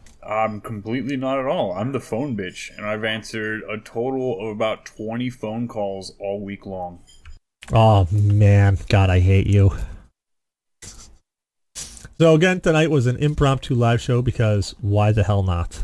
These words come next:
Speaker 2: We had May the fifth, May the fourth be with you, uh, last weekend, which the Revenge of the Sixth for me was hella interesting. But anyways, I'm Cecil Xavier, your host. Um, first thing we gotta pop into, of course, and this is probably gonna be the lamest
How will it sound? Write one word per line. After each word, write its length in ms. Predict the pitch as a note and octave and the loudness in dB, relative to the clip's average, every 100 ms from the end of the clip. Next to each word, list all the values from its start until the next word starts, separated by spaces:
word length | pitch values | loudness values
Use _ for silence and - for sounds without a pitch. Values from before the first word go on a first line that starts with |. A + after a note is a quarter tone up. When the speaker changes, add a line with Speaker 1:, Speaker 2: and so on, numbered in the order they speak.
| - - | -6 2
Speaker 2:
We 100 | A#2 | 4
had 140 | A2+ | 6
May 160 | A#2+ C#3 | 6 4
the 80 | |
fifth, 300 | B2 D3 C3+ | 4 2 2
May 140 | C3+ E3 | 2 2
the 60 | |
fourth 260 | D#3 E3 D3+ | 4 2 2
be 100 | D3+ | 2
with 180 | C#3 D3+ | 2 2
you, 240 | C#3+ C#3 | 4 4
uh, 140 | B2 A2+ | 2 2
last 340 | C3 C#3+ - | 2 0 0
weekend, 400 | C#3 - D3+ E3 - - - _ | -2 0 -2 -4 -12 -20 -20 _
which 360 | - B2 - - | 4 4 2 0
the 120 | B2 | 4
Revenge 340 | A#2+ A#2+ D3 C#3+ | 6 6 4 2
of 60 | |
the 80 | A#2+ | 2
Sixth 300 | - C#3 - | 2 -2 -2
for 120 | C3+ | -2
me 220 | B2 B2 | 0 0
was 520 | B2 A2+ G#2 G2 - - - - _ _ _ _ - | 2 2 2 0 -4 -12 -16 -20 _ _ _ _ -10
hella 320 | - B2 A#2+ | 0 4 4
interesting. 560 | A#2 B2+ C3 - C#3+ E3 - - _ - | 2 -2 -6 0 -2 -2 -12 -20 _ -2
But 160 | A#2+ A#2 | 0 4
anyways, 280 | G#3+ F3 - | 4 4 4
I'm 160 | A#3 | 2
Cecil 340 | - A3+ F3+ F3+ | 2 0 0 0
Xavier, 380 | F#3 E3 C#3+ B2 | 0 2 2 0
your 140 | A2 | 0
host. 460 | F#3 G3+ - - - - _ _ _ _ | 0 -2 -4 -12 -18 -20 _ _ _ _
Um, 460 | A#2 A2+ F#2+ F2+ F2 _ _ _ _ _ _ _ _ _ - | 4 4 2 -2 -10 _ _ _ _ _ _ _ _ _ 0
first 180 | G#3+ G#3 | 2 4
thing 100 | F#3 | 4
we 60 | E3+ | 4
gotta 180 | D3+ | 2
pop 240 | - D#3 D3 | 0 0 2
into, 280 | C#3 - C3 | -2 0 -4
of 80 | |
course, 440 | - D3 C3+ - - | 0 0 0 -2 -10
and 120 | A#2 | -8
this 80 | G#2+ | -4
is 40 | |
probably 220 | - B2 | 0 2
gonna 80 | A#2+ | 2
be 40 | A2 | 2
the 80 | |
lamest 600 | G2+ G#2 B2 B2 A#2 - | 0 2 2 2 0 -4